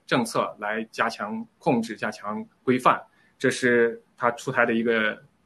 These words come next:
政策。那么另外一个新，这个是八月二十号，前几天的了，这是路透社的一个新闻，就是中共证监会呢，将创造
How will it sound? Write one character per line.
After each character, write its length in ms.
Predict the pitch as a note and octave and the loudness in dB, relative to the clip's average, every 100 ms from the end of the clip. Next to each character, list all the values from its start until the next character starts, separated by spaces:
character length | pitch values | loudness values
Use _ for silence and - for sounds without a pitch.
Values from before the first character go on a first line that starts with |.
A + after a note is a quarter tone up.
| - | -4
政 180 | C3+ | -2
策。 240 | A2 A#2 - _ _ _ | 0 -4 -6 _ _ _
那 100 | - | 2
么 80 | D#3+ | 4
另 180 | E3+ A3 | 6 8
外 160 | A3+ F3 | 8 6
一 120 | D3 | 4
个 60 | |
新， 280 | D3 D3+ D3 - - - | 2 0 -2 -6 -20 -8
这 140 | D3+ | -2
个 80 | C3 | 0
是 240 | C3 C#3+ | 0 0
八 180 | B2 E3 | 4 6
月 80 | E3+ | 6
二 220 | F3 G3 | 4 2
十 100 | - | 2
号， 160 | - G#2+ | -4 -4
前 220 | - B2 | -2 0
几 140 | D3 | 0
天 200 | A2+ A#2 | -2 -2
的 80 | A2+ | -2
了， 160 | G#2+ F#2+ - _ - | -2 -6 -12 _ -8
这 100 | B2+ | -4
是 80 | |
路 160 | C3+ D#3+ | 0 0
透 100 | D#3 | 2
社 180 | D3+ D3 | 2 2
的 60 | |
一 120 | A2+ A2 | 2 0
个 100 | A2+ | -2
新 260 | - A#2+ | -2 -2
闻， 220 | A2 G#2+ | -2 -4
就 100 | A2 | -4
是 300 | B2 A#2+ A#2 - _ | -4 -4 -6 -6 _
中 160 | - E3+ | -4 0
共 140 | F3 | 2
证 140 | E3 D#3 | 0 0
监 200 | E3 D#3+ | 2 2
会 160 | D#3+ | 2
呢， 120 | B2+ | 2
将 180 | A#2 C3 | 2 0
创 260 | - - A#2 | 0 0 4
造 300 | - B2 | 4 4